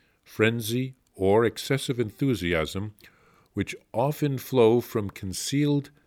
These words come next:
self-love. In this case, self-love should be particularly fiercely fought against, if you are to win the victory which you mention in your letter.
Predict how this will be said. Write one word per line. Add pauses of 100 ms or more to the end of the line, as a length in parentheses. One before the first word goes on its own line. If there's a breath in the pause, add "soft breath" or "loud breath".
self-love. (920 soft breath)
In
this
case, (200)
self-love
should
be
particularly (300 soft breath)
fiercely
fought
against, (500 soft breath)
if
you
are
to
win
the
victory (300 soft breath)
which
you
mention
in
your
letter.